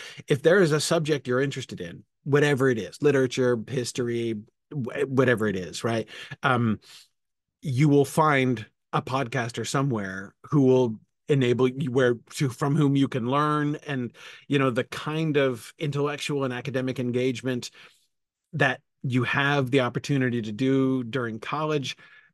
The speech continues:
um, you now have opportunities for that all over the place. But prior to podcasting, I mean, there were books you could read that were interesting, but again, it wasn't the same kind of experience as, like, going through a course with, um, with a professor.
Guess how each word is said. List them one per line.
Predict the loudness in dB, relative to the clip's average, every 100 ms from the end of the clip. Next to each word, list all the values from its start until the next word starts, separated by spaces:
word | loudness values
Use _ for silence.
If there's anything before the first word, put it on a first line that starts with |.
| _ _ _
um, | -2 -2 -2
you | 2 4
now | 6 4
have | 2 0 -2 -10 _ _ _ _ -4
opportunities | -2 2 2 2 0
for | -2 -4
that | -2
all | 0 2
over | 2 -2
the | -8
place. | -10 -12
But | -14 -14
prior | -4 -2 0
to | -2
podcasting, | -2 -2 -2 -2 -2 2
I |
mean, | 2 2
there | 2
were | 0 -2
books | 2 2 2 -6 -8
you | -10
could | -8 -8
read | -8 -4 -4 -4
that | -6 -4
were | -6 -4
interesting, | -6 -8 -8 -4 -2 0
but | 0 -2 -8 -10 -6
again, | 0 0
it | 0
wasn't | 0 2 2 -2 -4
the | -2
same | 0 2 2 2
kind | 0 -4
of | -4
experience | -8 -6 -4 -2 -2 -4 -6
as, | -4
like, | -4 -6 -6
going | -4 -2 -2 -4
through | -4 0 0
a | 0 -8 _
course | -8 -6 -6 -6 -6 -10 -18 _
with, | 2 4 2 -8 -6
um, | -2 0 0 0
with | 0 0
a | 0
professor. | -4 -4 -6 -6 -10